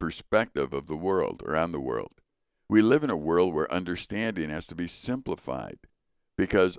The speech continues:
our attention span is smaller. Our ability to think deeply about things is going. Tolerance is going.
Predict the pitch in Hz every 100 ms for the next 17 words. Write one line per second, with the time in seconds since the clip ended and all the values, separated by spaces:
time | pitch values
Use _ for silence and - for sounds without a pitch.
0 | - 90 87 - 127 156 98 85 - 85
1 | 85 85 - - 110 113 113 78 58 82
2 | 80 117 127 120 95 85 82 98 98 -
3 | 117 127 92 80 78 78 82 85 82 78
4 | - 92 95 98 67 57 _ _ _ _
5 | - 120 147 107 67 64 - 60 - 65
6 | 58 50